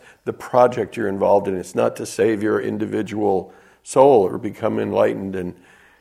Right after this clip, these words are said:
you know, have bliss forevermore. Or live happily ever after, however you want to put it.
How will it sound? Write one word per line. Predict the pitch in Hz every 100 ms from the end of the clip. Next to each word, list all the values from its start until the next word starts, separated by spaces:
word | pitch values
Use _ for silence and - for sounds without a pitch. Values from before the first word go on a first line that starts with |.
| _
you | 110
know, | 98 92 95 92 _ _ _ _ _ _ _ _ _
have | - 110 92
bliss | 101 131 139 -
forevermore. | - 104 95 - 110 104 104 92 117 104 87 123 _ _ _ _ _ _ _ _
Or | 92 95
live | 92 101 90
happily | 98 101 101 92 92
ever | 95 92 87
after, | 110 117 - 98 107 - _ _ _ _
however | 92 98 98 92
you | 90 98 92
want | 92
to | 80
put | - 117
it. | 101 -